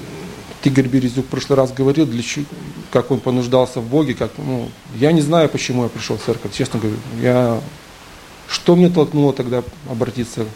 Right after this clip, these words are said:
ну, прийти в церковь баптистскую, обратиться к Богу, я не знаю. Сейчас я могу точно сказать, что Бог ис-, это сделал для того, чтобы вот я сегодня сказал, что как Бог нужен мне, как Бог нужен каждому присутствующему здесь, и не только присутствующему, но вообще каждому человеку.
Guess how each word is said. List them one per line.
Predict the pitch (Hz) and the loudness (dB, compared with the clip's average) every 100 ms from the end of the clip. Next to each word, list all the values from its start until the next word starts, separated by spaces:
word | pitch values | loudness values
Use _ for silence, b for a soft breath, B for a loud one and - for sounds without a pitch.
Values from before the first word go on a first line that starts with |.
| - - | -16 -8
ну, | 139 | -6
прийти | 120 120 - | -4 -2 -2
в | 131 | 2
церковь | 139 135 113 | 2 2 -2
баптистскую, | 120 - 131 - 113 | -2 -2 -4 -2 -2
обратиться | 117 139 135 120 | 0 0 0 -2
к | |
Богу, | 113 131 123 117 B B B B | 2 2 2 0 B B B B
я | - | 2
не | 131 143 | 4 4
знаю. | 143 135 113 110 - - | 4 2 2 -4 -12 -14
Сейчас | - 135 185 226 226 | -8 0 2 2 0
я | 165 | 0
могу | 143 135 | 0 0
точно | 135 - 131 | 0 -2 -4
сказать, | - 117 | -4 -6
что | - 123 | -4 -2
Бог | 131 180 | 2 2
ис-, | 170 - - - | 2 -6 -12 -12
это | - 131 | -8 -6
сделал | 113 131 135 | 0 4 4
для | 127 117 | 4 0
того, | 135 147 | 2 2
чтобы | 151 123 120 | 2 0 0
вот | 120 | 0
я | 139 135 | 0 0
сегодня | - 127 143 131 113 B B B B B | -2 2 2 2 -4 B B B B B
сказал, | - - 120 135 131 | -16 -4 2 4 2
что | - 120 | -2 -4
как | 147 131 | -2 0
Бог | 131 135 139 | 2 2 0
нужен | 127 110 110 - - - | -4 -4 -10 -14 -20 -8
мне, | 113 120 147 143 - | -2 0 0 -2 -4
как | 143 131 | -2 2
Бог | 135 139 | 2 2
нужен | 131 127 120 | 0 -2 -4
каждому | 113 151 147 135 127 | 0 0 2 -2 -2
присутствующему | - - 143 - 120 110 - 117 | -4 -6 -6 -4 -6 -6 -6 -6
здесь, | 110 139 143 | 2 2 4
и | |
не | 127 | 0
только | 127 247 - | 0 0 0
присутствующему, | - - 110 - 107 - 113 | -2 -4 -6 -6 -8 -2 0
но | |
вообще | 123 151 | 2 2
каждому | 175 151 123 123 | 2 2 2 -2
человеку. | 120 - 123 123 120 - | -2 -2 0 0 -2 -6